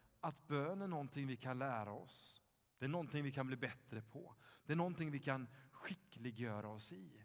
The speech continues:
På samma sätt som vi i relationer kan bli bättre på att lösa konflikter, dela med oss av våra känslor, vara beroende och behövande, så kan du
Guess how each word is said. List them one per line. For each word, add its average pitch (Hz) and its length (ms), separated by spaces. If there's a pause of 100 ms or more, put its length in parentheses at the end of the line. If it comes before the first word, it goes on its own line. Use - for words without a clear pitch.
(800)
På 147 100
samma 156 280
sätt 147 240
som 143 160
vi 143 80
i 139 180
relationer 120 680 (440)
kan 135 200
bli 139 120
bättre 127 320
på 123 100
att 117 240 (280)
lösa 135 400
konflikter, 123 640 (880)
dela 139 220
med 131 240
oss 135 200
av 120 60
våra 117 220
känslor, 143 600 (640)
vara 127 340
beroende 127 540
och - 200
behövande, 104 680 (500)
så 127 160
kan 123 280
du 143 220